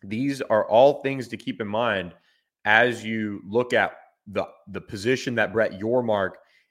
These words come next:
is operating from. You know, the Big Twelve would love to look at something from the A C C, but in reality, they've got a grant of rights that is ironclad for the most part, and it runs for quite some time.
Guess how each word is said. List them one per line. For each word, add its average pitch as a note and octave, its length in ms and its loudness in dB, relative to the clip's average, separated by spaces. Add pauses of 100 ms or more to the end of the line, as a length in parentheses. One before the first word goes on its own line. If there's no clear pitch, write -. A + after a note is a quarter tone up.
(160)
is G2+ 240 -8
operating G2+ 520 -2
from. D2 320 -14 (760)
You F#2 120 -10
know, G2 120 -2
the G2+ 100 -6
Big A#2 220 -6
Twelve B2+ 360 2
would F#2+ 260 -10 (260)
love C#3 560 2
to A#2+ 80 -10
look A#2 160 -8
at G#2 120 -8
something A2+ 340 -6
from A#2 140 -4
the A2 140 -4
A A#2+ 120 0
C G#2+ 220 -12
C, D#3 400 -6 (480)
but A#2+ 120 2
in A2+ 300 -2
reality, A#2 680 2 (120)
they've C#3 180 -2
got C#3+ 140 2
a A#2+ 60 0
grant A2+ 240 0
of G#2 60 -2
rights G#2 320 -2
that F2+ 140 -6
is E2 120 -8
ironclad G#2+ 640 -4
for G#2 60 -20
the G#2 80 -12
most G2+ 280 -8
part, G2 240 -4 (340)
and F2+ 80 -10
it F2 40 -6
runs A2+ 360 -4
for - 160 -16
quite A#2 300 -2
some G2 200 -14
time. G#2 420 -4